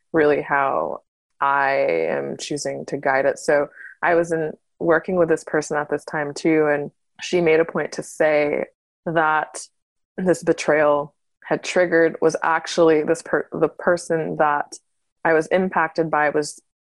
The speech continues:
more so really a symbol for past life and ancestral, really, really deep old pain that was triggered by this person. And so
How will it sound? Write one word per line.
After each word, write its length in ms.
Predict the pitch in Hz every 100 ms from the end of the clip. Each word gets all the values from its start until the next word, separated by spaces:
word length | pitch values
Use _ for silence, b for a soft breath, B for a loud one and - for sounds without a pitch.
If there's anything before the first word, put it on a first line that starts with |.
| _ -
more 360 | 190 190 190
so 640 | 190 - 175 165 165 165 _ _ _ _ -
really 200 | 233 226
a 80 |
symbol 680 | 175 - 190 196 139 - - b b _ _
for 680 | 190 180 175 170 165 156 - _ _ -
past 380 | - 175 175 -
life 340 | 170 156 151 - -
and 400 | 156 156 151 143
ancestral, 880 | - 147 - - 156 143 143 147 - _ _ -
really, 280 | 180 190 185
really 220 | 175 160
deep 460 | 147 147 160 160 - -
old 340 | 156 151 151 -
pain 580 | - 160 156 147 143 143 - _ _ 165
that 460 | 160 139 139 - - _ _ _ _ -
was 140 | 151
triggered 560 | - - 147 143 143 165
by 160 | - -
this 220 | - -
person. 540 | - - - 127 - 190 _ b b _ -
And 200 | 165 156
so 420 | - 160 156